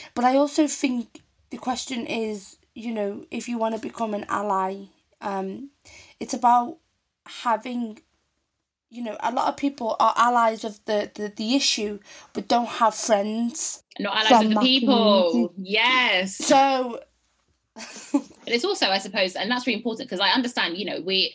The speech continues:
Speaker 2: just even think about patterns of migration, if we're talking specifically about, you know, kind of those questions. Of course, there'll be people from different communities living in, in other cities, less so than others kind of thing. But the whole point is all of this is work. And it's, it's about the fact that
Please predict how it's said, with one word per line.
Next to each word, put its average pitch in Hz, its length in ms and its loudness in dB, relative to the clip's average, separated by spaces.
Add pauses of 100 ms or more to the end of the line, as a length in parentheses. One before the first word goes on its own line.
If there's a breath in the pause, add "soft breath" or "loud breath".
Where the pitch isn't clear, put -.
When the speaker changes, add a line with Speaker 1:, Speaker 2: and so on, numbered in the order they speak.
Speaker 2:
just 302 180 -2
even 269 180 2
think 240 140 -2
about 156 160 -4
patterns 196 320 -6
of 180 100 -8
migration, 180 480 -4
if - 80 -12
we're 156 60 -8
talking 160 320 -8
specifically - 680 -12
about, 151 360 -8
you 165 80 -8
know, 156 140 -8
kind 170 180 -8
of 151 40 -8
those 170 140 -6
questions. 160 300 -12
Of 208 100 -12
course, 180 300 0
there'll 175 180 -4
be 170 320 -2 (260 loud breath)
people 214 240 -6
from 196 160 -8
different 202 240 -8
communities 185 440 -8
living 180 260 -4
in, 160 160 -4
in 160 160 -6
other 175 160 -6
cities, 170 480 -6
less 170 160 -8
so 170 100 -6
than 170 120 -6
others 156 240 -8
kind 160 140 -8
of 151 60 -12
thing. 160 140 -8
But 175 80 -6
the 208 60 -8
whole 254 180 0
point 247 200 -2
is 185 100 -6
all 254 200 0
of 247 100 -2
this 220 260 -4
is 175 120 -6
work. 165 380 -2
And 165 100 -4
it's, 180 200 -6
it's 170 240 -4
about 202 340 -2
the 220 80 -14
fact - 300 -6
that 156 220 -4